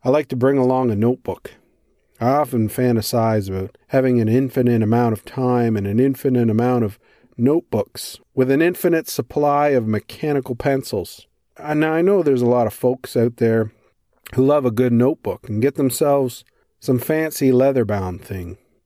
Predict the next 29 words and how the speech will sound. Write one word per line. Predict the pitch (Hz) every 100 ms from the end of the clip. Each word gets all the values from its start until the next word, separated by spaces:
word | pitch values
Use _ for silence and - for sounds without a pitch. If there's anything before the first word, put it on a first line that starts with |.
| _
but | 120
I | 143
prefer | 139 139 - 143 135 135 - _ -
what | 131
I | 131
believe | 131 143 151 135
they | 123
call | 120 123 123 120 107
a | 95 92 -
composition | - 147 139 120 123 139 - 113
notebook, | 98 87 - 92 - -
you | 98
know? | 104 117 - _ _ _ _ _ _
They've | - 120
got, | 151 147
like, | 139 117
a |
cover | - - 151 147 151 147
that's, | 123 110 - - _ _ _ _ -
that's | 123 127
white | 151 175 185 -
and | 127 113
heavily | 147 165 156 143
speckled | - - - 160 156 123 101 -
with | 147 127
some | - 185 180
other | 160 147 120
single | - 147 139 117
color. | - 131 117 92